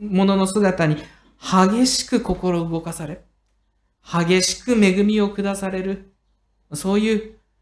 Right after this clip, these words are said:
神の恵みを身に受ける者の最前線、かつ典型として、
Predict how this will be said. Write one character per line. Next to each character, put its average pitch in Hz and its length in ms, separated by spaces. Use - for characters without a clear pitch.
神 196 320
の 151 140
恵 156 300
み 196 180
を 190 60
身 185 140
に 202 140
受 208 160
け 208 80
る 190 80
者 160 240
の 147 140
最 208 340
前 202 160
線、 131 240
か 190 140
つ 147 280
典 190 360
型 175 280
と 165 100
し - 140
て、 - 320